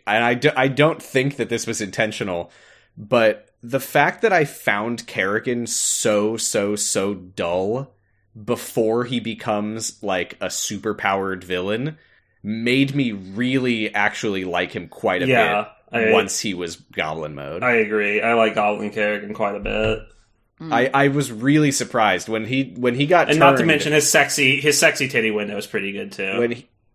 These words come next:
Speaker 1: when he got turned, I was like, "Oh, for fuck's sake, are we seriously keeping him in the movie?" But I, I actually really enjoyed him after the change. But,
Speaker 3: Yeah.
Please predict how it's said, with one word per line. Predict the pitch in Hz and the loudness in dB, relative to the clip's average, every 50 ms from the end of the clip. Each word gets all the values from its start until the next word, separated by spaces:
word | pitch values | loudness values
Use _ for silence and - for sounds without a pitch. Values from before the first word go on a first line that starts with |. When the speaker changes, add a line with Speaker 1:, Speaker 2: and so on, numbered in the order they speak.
| _ | _
Speaker 1:
when | - 120 127 131 127 | -2 0 0 0 2
he | 131 156 | 0 0
got | 160 180 160 151 139 - | 4 6 6 6 4 4
turned, | - 143 127 123 120 110 107 | 2 2 4 4 4 2 2
I | 104 | 2
was | 104 104 | 2 2
like, | 110 101 101 98 - - | 2 0 0 0 2 2
"Oh, | 127 135 135 127 | 6 6 6 4
for | 127 - 123 120 | 4 0 -4 -4
fuck's | - - - - 143 139 - - - | -4 -8 -2 4 4 4 4 2 -2
sake, | - 127 107 104 107 | -2 0 0 0 0
are | 117 113 | -2 -4
we | 117 113 | -4 -4
seriously | - - - - 139 127 131 131 127 131 135 123 | -6 -6 -4 -4 -2 -2 0 -2 -2 -2 -4 -4
keeping | 123 - 120 113 117 123 120 | -4 -4 -6 -4 -4 -2 -2
him | 117 117 | -2 -4
in | 113 | -4
the | 110 107 | -4 -4
movie?" | 107 107 110 113 120 110 | -4 -4 -4 -4 -4 -4
But | 92 104 95 92 - - | -2 -2 -2 -2 -2 -2
I, | 101 104 110 113 | 0 0 0 0
I | - - 104 107 | 0 0 2 2
actually | 113 120 113 - - 101 92 90 - 85 | 2 2 0 -4 -6 -6 -6 -6 -8 -10
really | 92 90 87 82 80 78 | -10 -8 -8 -6 -6 -8
enjoyed | 80 82 85 87 80 80 87 | -10 -8 -8 -6 -6 -6 -8
him | 90 78 | -8 -8
after | 80 80 - - 80 | -8 -10 -10 -10 -12
the | 73 73 | -12 -10
change. | - - 76 73 76 76 - - - | -8 -8 -8 -8 -8 -12 -14 -14 -4
But, | - 104 98 - - _ - - - - - | -4 -2 -2 -4 -8 _ -20 -20 -20 -20 -16
Speaker 3:
Yeah. | - 165 165 151 151 | -14 -10 -8 -8 -8